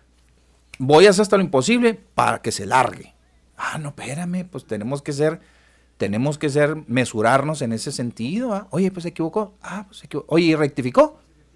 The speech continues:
Sí. Dijo que no era cierto, que se fue grande con los números. Ah, ok,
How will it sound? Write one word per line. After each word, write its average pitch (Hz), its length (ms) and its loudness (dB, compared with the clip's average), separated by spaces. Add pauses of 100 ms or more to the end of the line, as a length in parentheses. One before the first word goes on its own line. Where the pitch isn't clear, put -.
(140)
Sí. 123 400 0 (580)
Dijo 120 280 0
que 127 100 2
no 110 120 0
era 135 160 2
cierto, 110 360 -4
que 95 120 -12
se 98 160 -10
fue 131 160 2
grande 143 320 2
con 127 140 -2
los 113 100 -2
números. 98 260 -8
Ah, 160 300 -10
ok, - 180 -16